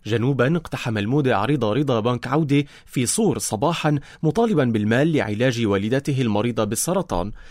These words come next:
إلى أميون إذ اعتصم المودع أنيس طنوس أمام مصرف اس جي بي ال مانعاً الولوج إليه والخروج منه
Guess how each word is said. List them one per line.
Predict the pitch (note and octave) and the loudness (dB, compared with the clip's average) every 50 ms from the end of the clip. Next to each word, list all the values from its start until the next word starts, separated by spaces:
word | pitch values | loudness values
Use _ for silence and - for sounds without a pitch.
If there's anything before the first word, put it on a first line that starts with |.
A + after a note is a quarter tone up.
| - - - - - | -20 -20 -20 -6 -2
إلى | F#3+ F#3+ G#3 | 2 2 2
أميون | F#3 F#3 F3+ F#3+ A#3 A3+ C#3+ G2 - | 4 4 2 2 2 2 2 0 0
إذ | G#2 A#2+ B2 | -2 0 0
اعتصم | A2 G#2+ C3 D3+ C3+ - D3+ C3+ B2+ | 0 -2 -2 -4 -4 -2 0 0 0
المودع | B2+ C3 D#3 E3 B2 A#2 G2+ - G#2 B2 | 2 2 0 2 2 0 0 0 0 0
أنيس | B2+ C#3 B2+ - - | 0 0 0 -2 -2
طنوس | - A2 A2 A2+ D3 D#3 - - - - | -4 -4 -2 0 0 0 0 -4 -4 -4
أمام | C3+ B2 A#2 A2 G#2 | -2 0 0 0 0
مصرف | G#2 A2 C3 C3+ - F3 G#2+ - - | 0 0 0 -2 -2 -4 -6 -6 -4
اس | - C#3 A#2+ | -4 -4 -2
جي | A#2 A#2 G2 | -2 -2 -2
بي | F#2 - - A#2+ E3 | -2 -2 -2 0 0
ال | E3+ D3 - - - - - - | 0 0 -4 -8 -18 -20 -8 0
مانعاً | D3+ D#3+ G3 A3+ G#3+ F3 B2 F#2+ A2+ | 2 2 2 2 2 0 -2 -2 -4
الولوج | A2+ G#2+ G#2+ A#2 A#2+ D3+ D#3 C3+ C#3+ | -4 -2 -2 -2 0 0 0 0 -2
إليه | C#3+ D3+ D#3 C#3 A2+ G#2 | 0 0 2 2 2 0
والخروج | G#2+ A2 G#2+ - - C3 B2 B2 A2 G2 | -2 -2 -2 -4 -4 -4 -4 -4 -4 0
منه | B2+ D#3+ F3+ E3+ D#3 F3 E3 | 0 2 2 2 2 2 0